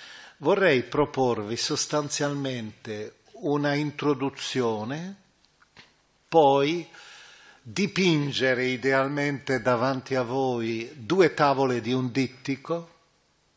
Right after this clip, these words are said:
e fare una conclusione, quasi una sorta di filo che continua.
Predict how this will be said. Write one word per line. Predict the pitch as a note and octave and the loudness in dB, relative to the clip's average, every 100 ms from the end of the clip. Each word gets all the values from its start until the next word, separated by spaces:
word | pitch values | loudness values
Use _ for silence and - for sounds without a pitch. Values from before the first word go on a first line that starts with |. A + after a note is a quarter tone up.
| _ _ _ | _ _ _
e | E3+ | -4
fare | D#3 C#3 C3 | -2 -2 -2
una | B2 A#2 | -4 -6
conclusione, | G#2+ A#2+ G#2+ - G2 G#2 F#2 F2 F#2 G#2+ _ _ _ - - - - _ | -8 -10 -12 -14 -14 -14 -14 -16 -20 -20 _ _ _ -20 -20 -20 -20 _
quasi | - A2+ A2+ A#2+ | -10 -10 -8 -8
una | A#2 | -6
sorta | - A#2+ A2 - A2 | -4 -4 -6 -12 -12
di | A2 | -10
filo | - A#2 A2 G2+ A2+ | -10 -10 -12 -12 -12
che | - A2+ | -12 -10
continua. | - A2+ - G2+ F2+ F#2 F2 | -10 -10 -12 -14 -16 -18 -20